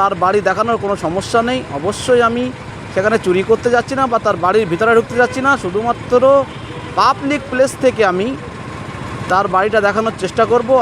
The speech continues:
আপনারা অবশ্যই আমাদের সঙ্গে থাকুন। দেখতে পাচ্ছেন আমি কিন্তু চলে এসেছি এখন বিশ্ব বাংলা গেটের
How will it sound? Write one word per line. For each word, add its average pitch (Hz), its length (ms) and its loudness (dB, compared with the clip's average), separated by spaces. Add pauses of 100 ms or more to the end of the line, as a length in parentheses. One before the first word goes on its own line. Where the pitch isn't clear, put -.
আপনারা 202 280 0 (280)
অবশ্যই 240 460 2
আমাদের 147 320 -2
সঙ্গে 123 260 -4
থাকুন। 110 200 -8
দেখতে - 320 -10
পাচ্ছেন 302 260 0 (100)
আমি 269 180 2
কিন্তু 294 180 2 (120)
চলে 277 160 4 (100)
এসেছি 302 360 2 (300)
এখন 285 340 4 (160)
বিশ্ব 285 180 2 (120)
বাংলা 277 280 2
গেটের 262 240 4